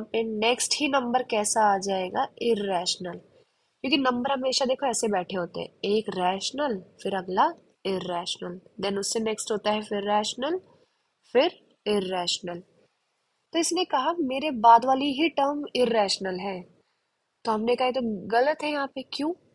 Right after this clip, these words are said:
क्योंकि हमें तो rationals की बात करी थी, irrational कहाँ से आ गया? हमें neighborhood इसी के अंदर चाहिए थी पूरी की पूरी,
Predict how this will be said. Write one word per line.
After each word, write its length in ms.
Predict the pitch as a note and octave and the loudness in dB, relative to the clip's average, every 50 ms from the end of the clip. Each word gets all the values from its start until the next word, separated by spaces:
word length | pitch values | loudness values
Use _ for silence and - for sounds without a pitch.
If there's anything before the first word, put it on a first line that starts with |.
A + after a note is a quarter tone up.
| _ _ _ _ _ | _ _ _ _ _
क्योंकि 260 | - A3 G#3+ - A#3+ | -4 -4 -4 -2 -4
हमें 320 | B3 A#3 A#3 G#3+ G#3 A3 A3+ | -2 -2 -2 0 0 0 0
तो 100 | A3 C4+ | 0 0
rationals 540 | C4+ C4+ C4+ C#4 C#4 - - E4 E4+ E4 - | 2 4 4 4 4 2 0 0 0 -2 0
की 100 | - D#4+ | -2 2
बात 200 | C4+ C#4 C4+ C4 | 4 4 4 4
करी 200 | - C4 A3+ A#3 A3+ | 4 0 -2 0 -2
थी, 220 | C4 C4+ B3+ A#3 | -2 0 2 4
irrational 540 | A#3 A3+ A3+ B3 B3 B3+ B3 - C#4+ C#4 C4+ | 4 4 4 2 2 0 -2 -2 -4 -4 -2
कहाँ 280 | - B3 G#3 G#3+ G#3 G3 | -2 -4 -4 -2 -4 -4
से 180 | - - F3+ | -4 -2 -2
आ 100 | E3+ E3 | -2 -2
गया? 220 | E3+ E3+ E3+ F3 F3+ - _ _ _ _ _ _ _ _ _ _ _ _ _ _ _ _ - | -2 -4 -8 -10 -10 -14 _ _ _ _ _ _ _ _ _ _ _ _ _ _ _ _ 0
हमें 240 | G#3+ A3 A#3+ D4+ D#4+ | 0 0 2 0 -2
neighborhood 760 | C#4+ B3+ B3 A3+ A3 G#3 A3+ A#3+ B3+ A3+ G3 G#3+ G#3+ B3 D4+ - - | 0 2 2 2 4 4 4 4 4 4 4 4 4 4 4 2 -2
इसी 260 | - C4+ - - E4 D#4+ | -2 -2 4 4 4 4
के 100 | - D#4+ | 6 4
अंदर 220 | D4 B3+ B3 B3 | 2 2 2 0
चाहिए 360 | A#3 - G#3 F#3 F3+ G#3 D4 E4+ | 0 0 0 0 0 0 0 2
थी 120 | - F#4 | 2 2
पूरी 300 | - - A#3+ A3+ G#3+ G#3+ | 2 2 2 2 2 2
की 100 | F#3 G#3 | 0 -2
पूरी, 360 | F#3 - F#3+ F#3 F3 F3 F3 | -4 -2 -2 -2 -2 -4 -6